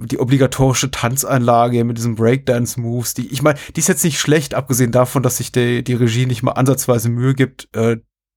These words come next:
Dorian Walker heißt der Regisseur, hier so zu tun, als sei das Judd Nelson.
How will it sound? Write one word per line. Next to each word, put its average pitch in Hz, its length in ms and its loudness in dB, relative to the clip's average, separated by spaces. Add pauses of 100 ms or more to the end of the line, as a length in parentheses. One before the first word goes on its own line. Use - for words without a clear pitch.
Dorian 120 400 2
Walker 113 360 0
heißt - 240 -6
der 117 60 -6
Regisseur, 113 440 -2 (300)
hier 120 100 2
so 117 80 2
zu - 180 -2
tun, 156 240 -2
als - 180 0
sei 127 120 4
das 131 180 2
Judd 123 220 0
Nelson. 120 400 0